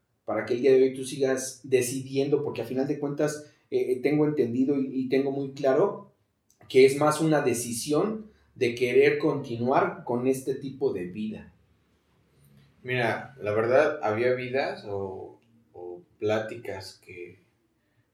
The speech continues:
Speaker 2: había de gente que no me interesaba su vida, ¿no?
Speaker 1: Ok.
Speaker 2: Que terminaba de Uber. Y no porque esté mal, sino no era mi interés. Algo que, que me interesó mucho fue que me dijeron que yo podía hacer lo que yo quisiera.
Speaker 1: Ok.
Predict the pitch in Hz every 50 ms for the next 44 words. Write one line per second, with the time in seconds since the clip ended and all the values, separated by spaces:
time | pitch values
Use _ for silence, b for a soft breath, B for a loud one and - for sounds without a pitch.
0 | _ _ 98 98 98 107 107 113 113 117 110 95 95 98 - - 107 107 107 107
1 | 107 101 - - 92 98 107 113 120 120 113 107 - 107 92 87 - - 107 98
2 | 98 92 - - 87 90 90 87 87 - - - _ - - - - _ _ _
3 | _ - - - - - 87 - - 123 117 123 120 120 120 117 107 101 92 90
4 | 90 98 113 120 - - - - - _ _ _ _ _ _ _ _ _ _ _
5 | - 117 135 151 151 151 151 - - 107 - - 160 175 196 202 175 - 110 107
6 | 101 - - - _ _ 110 107 110 113 120 120 120 107 98 92 85 - 90 90
7 | 101 101 104 - - _ _ _ _ _ _ _ _ _ _ _ _ _ _ _
8 | _ _ _ _ _ _ _ _ - 139 160 127 139 - - 143 131 120 117 113
9 | 110 - - - - - 117 113 117 117 117 117 123 117 117 117 120 143 139 143
10 | 147 147 147 - 160 175 196 196 - - - 131 127 127 147 143 127 110 101 98
11 | 98 110 113 - - - 107 127 123 123 143 139 135 139 139 - 139 135 131 127
12 | 127 127 127 127 131 - - - 135 131 _ _ _ _ _ _ _ _ _ _
13 | _ _ _ _ _ _ _ _ _ _ _ - - - _